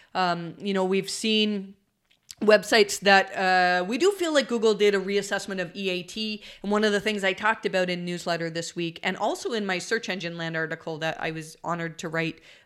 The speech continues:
uh, just before Christmas on this, um, I talked about, uh, some of our theories and, and what we're seeing. And, you know, we have some clients that have been working very hard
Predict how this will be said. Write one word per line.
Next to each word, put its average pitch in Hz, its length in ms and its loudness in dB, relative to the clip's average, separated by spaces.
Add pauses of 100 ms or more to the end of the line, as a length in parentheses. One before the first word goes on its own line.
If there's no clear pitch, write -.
uh, 160 300 0
just 175 240 -8
before 175 260 -4
Christmas 165 560 -6
on 165 200 -6
this, 156 280 -10 (400)
um, 190 440 0 (100)
I 226 80 4
talked 262 400 2
about, 196 540 0
uh, 175 460 2
some 208 220 -4
of 202 100 -2
our 185 120 0
theories 190 500 -2
and, 180 160 -2
and 180 220 -8
what 185 160 -4
we're 175 120 -6
seeing. 185 500 -4
And, 190 280 -4
you 214 60 0
know, 208 80 2
we 233 120 2
have 254 120 0
some 339 240 2
clients 226 360 2
that 208 80 0
have 185 100 -2
been 208 180 -2
working 208 340 2
very 214 420 0
hard 165 460 0